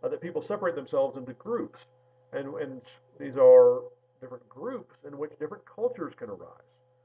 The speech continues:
Uh, so this example here that we see in this picture, uh, is from your book, and, and it looks at the differences between, uh, economic classes. So showing that, uh, wealthier individuals,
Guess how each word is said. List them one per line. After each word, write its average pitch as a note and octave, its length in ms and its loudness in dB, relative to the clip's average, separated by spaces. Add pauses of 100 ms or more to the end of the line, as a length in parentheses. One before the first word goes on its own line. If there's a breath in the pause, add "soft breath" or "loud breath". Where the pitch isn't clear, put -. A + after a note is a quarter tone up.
(380)
Uh, C3 160 -4
so D3 140 -10
this B2+ 80 -14
example B2+ 500 -14
here F3+ 200 -10
that C3+ 100 -10
we A2 140 -16
see C3 80 -18
in A#2 60 -18
this G#2+ 180 -18
picture, G2+ 340 -18 (500)
uh, D#3+ 120 -4
is E3+ 120 -2
from F3 140 -12
your D#3+ 100 -4
book, A#2+ 300 4 (100)
and, C#3 140 -12
and D3 240 -14
it D#3 80 -12
looks E3+ 180 -10
at F3 80 -20
the D#3 80 -14
differences C#3 460 -14
between, B2 540 -18 (640)
uh, B2 180 -6 (180)
economic E3+ 480 -4 (260)
classes. G#2+ 320 -8 (1300)
So A#2+ 440 0
showing C3 360 -10
that, A#2 260 -4 (680)
uh, A2 140 -10
wealthier A#2+ 680 -2 (300)
individuals, A#2 640 -18